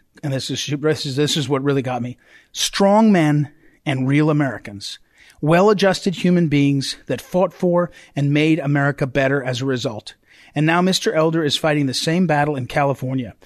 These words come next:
I only wish I had an oil well to donate to the hilt, but one thing is certain.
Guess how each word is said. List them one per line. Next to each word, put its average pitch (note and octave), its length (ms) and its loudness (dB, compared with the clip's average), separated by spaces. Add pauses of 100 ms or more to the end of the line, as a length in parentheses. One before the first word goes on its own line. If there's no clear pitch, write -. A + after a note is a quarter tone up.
(240)
I C#3 60 0
only G#3 240 4
wish F#3 240 0
I E3 60 2
had E3 120 2
an D#3+ 160 -2
oil F#3 300 4
well B2+ 240 0
to - 120 -2
donate D#3+ 440 0
to G3 100 0
the F#3 80 2
hilt, C3 460 -2
but C3+ 120 -4
one D3+ 240 0
thing F#3 200 0
is E3+ 100 0
certain. C3+ 380 0